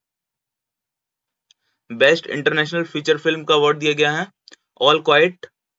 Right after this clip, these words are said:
of the Western Front, जर्मनी की ये मूवी है। Everything Everywhere All at Once,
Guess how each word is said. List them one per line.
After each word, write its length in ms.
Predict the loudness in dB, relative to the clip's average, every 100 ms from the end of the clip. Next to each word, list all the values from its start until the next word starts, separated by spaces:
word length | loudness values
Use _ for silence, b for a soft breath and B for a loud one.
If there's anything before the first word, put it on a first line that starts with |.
| _
of 380 | 0 0 -2 -10
the 220 | -2 -2
Western 440 | 2 0 -2 -10 -6
Front, 320 | -6 -6 -16 _ _
जर्मनी 440 | -2 0 0 -4
की 140 | -6 -6
ये 60 |
मूवी 380 | -4 -6 -8 -14
है। 140 | -16 _ _ _ _ _ _ _ _ _ _ _ _ _ _ _ _ _ _ _ _ _ _ _ _ _ _ _ _ _ _ _ _ _ _ _ _ _ _ _ _ b b _ _ _ _ _ _ _ _ 0
Everything 640 | 0 0 -6 -6 -6 -6
Everywhere 840 | -2 0 0 0 -2 2 4 4 2 _ _ _ _ _ _ _ _
All 320 | 0 2 2 2
at 40 |
Once, 460 | 0 -6 -6 -20